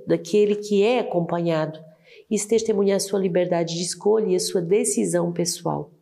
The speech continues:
É bom começar sempre o acompanhamento pela oração, se colocando na presença do Senhor, não perdendo de vista que Ele é o acompanhador principal.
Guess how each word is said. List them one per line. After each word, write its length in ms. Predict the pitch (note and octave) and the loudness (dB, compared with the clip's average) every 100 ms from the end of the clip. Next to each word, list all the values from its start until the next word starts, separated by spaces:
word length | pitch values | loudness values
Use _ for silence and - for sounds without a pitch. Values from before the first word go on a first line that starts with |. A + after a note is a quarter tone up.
| - - - - - - | -20 -20 -20 -20 -20 -8
É 80 | G3 | -2
bom 180 | A3+ B3 | -2 0
começar 380 | A#3 A3 A3 | 0 0 0
sempre 540 | G#3+ - B3+ A#3+ A#3+ F3 | -2 0 2 2 2 -2
o 80 | E3 | -2
acompanhamento 640 | F#3+ F3+ G#3 G#3 A3+ A3+ | -4 0 2 2 0 -2
pela 180 | G#3 F#3+ | 0 2
oração, 600 | F3+ F3 E3 D#3 D3+ D3+ - _ _ _ | 2 2 0 -4 -4 -8 -16 _ _ _
se 180 | - F3+ | -8 -4
colocando 460 | F#3+ F#3 F#3 F#3 | 0 0 0 0
na 120 | F#3 | 0
presença 440 | F3+ F3 E3+ F3+ F#3 | 0 0 0 0 -2
do 120 | E3+ | -4
Senhor, 500 | E3+ F3+ D#3+ D#3+ D#3 | -2 0 0 0 -2
não 160 | F3+ G#3+ | -2 0
perdendo 340 | A#3 A#3 A3+ | 0 2 0
de 140 | G3 | 0
vista 420 | F#3+ A3 G#3+ G#3 - - - _ | 0 0 -2 -4 -6 -10 -20 _
que 220 | - G#3+ | 0 2
Ele 260 | A#3 A3 | 4 4
é 160 | G3 A3 | 2 4
o 140 | A3 | 2
acompanhador 600 | F3+ - E3+ F3 E3 D#3+ | 2 0 -4 0 0 0
principal. 760 | E3 E3 E3 E3 E3 D3 D#3 _ | -2 -4 -6 -6 -6 -8 -10 _